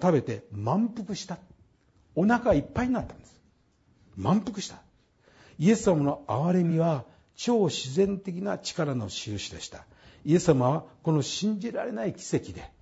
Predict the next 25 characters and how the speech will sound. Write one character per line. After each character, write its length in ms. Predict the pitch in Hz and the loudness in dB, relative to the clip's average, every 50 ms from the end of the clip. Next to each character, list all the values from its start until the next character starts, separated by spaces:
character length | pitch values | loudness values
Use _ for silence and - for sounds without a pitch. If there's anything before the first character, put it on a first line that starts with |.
| _ _ _ _ _ _ - _ _ _ | _ _ _ _ _ _ -20 _ _ _
一 100 | - 131 | -10 -4
体 160 | - 160 131 | -2 0 0
何 380 | 117 120 135 180 233 277 311 339 | 0 0 0 0 0 0 0 0
を 280 | 339 262 156 - - - - | -2 -2 -4 -6 -8 -8 -8
教 80 | 131 110 - - 135 | -6 -6 -6 -8 -8
え 80 | 120 113 | -6 -4
よ 160 | 113 104 98 | -6 -6 -6
う 40 | - | -6
と 80 | - | -8
さ 160 | - - - | -6 -6 -8
れ 80 | 104 95 | -10 -10
た 100 | - 85 | -12 -14
ん 80 | 78 - | -16 -18
で 60 | - | -20
す 140 | - - - | -20 -20 -20
か？ 120 | - - _ _ _ _ _ _ _ _ _ _ _ _ _ _ | -20 -20 _ _ _ _ _ _ _ _ _ _ _ _ _ _
初 180 | - 131 127 143 | -2 0 2 2
め 120 | 135 120 | 2 2
聖 180 | - - 135 117 | 2 0 -2 -2
書 140 | - 127 | -2 -2
を 40 | 123 | -4
読 40 | 123 | -4
む 60 | 120 - | -4 -6
と 80 | 101 | -8
き、 160 | 104 107 - | -10 -12 -14